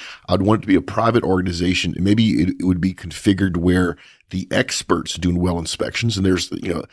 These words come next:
a handful of companies out there here and in Europe and around the world that do this for a living. They get paid f-, to do this. They could rotate in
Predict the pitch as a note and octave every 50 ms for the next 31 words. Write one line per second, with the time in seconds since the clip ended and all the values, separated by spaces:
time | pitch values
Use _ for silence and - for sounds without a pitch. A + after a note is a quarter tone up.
0 | - - _ _ - C3+ C3+ G#2+ A2+ A#2+ - - F2 E2+ - - - E2+ - -
1 | E2 E2 - - F#2+ F2 - - F2+ F2+ F2 F2+ D#2 - - - - - - _
2 | _ - - G#2 G2 G2 F#2+ F#2 F2 F2 F2 F2 F2+ G2 F#2+ F#2 E2+ E2 F2 F2
3 | F2 E2+ E2 F2+ F#2+ F#2+ D#2 - D#2+ - - - G#2+ A#2+ G#2+ F2+ - - - F2
4 | E2 F2 A2 G2+ D#2+ E2 E2 F#2+ - - - - G#2+ A#2 B2+ A2+ - - - -
5 | - - - G2 A#2 G2+ D2 C#3 - - - - - - - - - - - -
6 | _ - G2 A2 - - G#2+ G2+ A2 A#2 A#2 A2+ - - G#2 F2+ F2 - - G#2
7 | G#2 F#2 F#2 F#2 G#2+